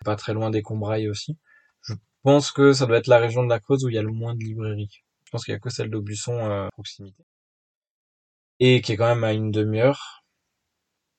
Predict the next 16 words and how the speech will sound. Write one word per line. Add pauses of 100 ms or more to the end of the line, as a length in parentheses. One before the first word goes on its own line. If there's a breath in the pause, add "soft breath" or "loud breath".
(100)
Et
donc,
l'idée,
c'était
d'essayer
de,
de
se
tourner
un
peu
vers
les
autres
endroits,
euh,